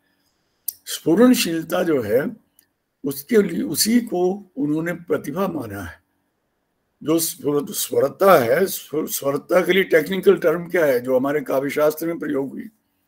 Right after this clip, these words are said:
वो है प्रतिभा। और इस प्रतिभा ने, प्रकाश की इस स्फुरत्ता ने ही संस्कृत वाङ्मय के अंदर कालिदास को जन्म दिया है।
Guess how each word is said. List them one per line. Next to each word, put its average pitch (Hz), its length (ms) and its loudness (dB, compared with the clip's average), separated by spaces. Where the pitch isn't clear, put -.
वो 160 120 0
है 208 140 0
प्रतिभा। 170 720 0
और 196 200 4
इस 240 180 2
प्रतिभा 208 580 0
ने, 190 380 -2
प्रकाश 147 840 -4
की 190 260 -6
इस 180 260 -8
स्फुरत्ता 139 600 -4
ने 127 160 -6
ही 151 380 -8
संस्कृत 123 720 -10
वाङ्मय 131 580 -4
के 123 160 -14
अंदर 120 340 -6
कालिदास 123 640 -6
को - 140 -8
जन्म 113 320 -10
दिया - 300 -10
है। - 140 -20